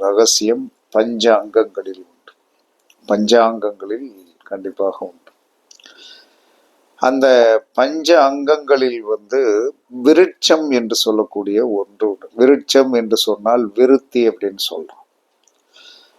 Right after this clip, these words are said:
முன்பு, முன்பெல்லாம் இருபத்தேழு நட்சத்திரங்களுக்கு இருபத்தேழு விதமான மரங்களை நட்டு வந்து கோவில்களில் பராமரித்து வந்தார்கள். இப்ப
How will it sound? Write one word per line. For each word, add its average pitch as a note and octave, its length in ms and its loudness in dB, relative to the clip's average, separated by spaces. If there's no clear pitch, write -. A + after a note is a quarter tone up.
முன்பு, C3 320 4
முன்பெல்லாம் C3 720 0
இருபத்தேழு B2 640 2
நட்சத்திரங்களுக்கு B2 960 -2
இருபத்தேழு A2 840 2
விதமான G2+ 420 -4
மரங்களை B2+ 460 4
நட்டு G#2+ 360 -6
வந்து A2+ 180 -2
கோவில்களில் A#2+ 760 2
பராமரித்து A2+ 640 0
வந்தார்கள். G2 560 -8
இப்ப C#3 200 2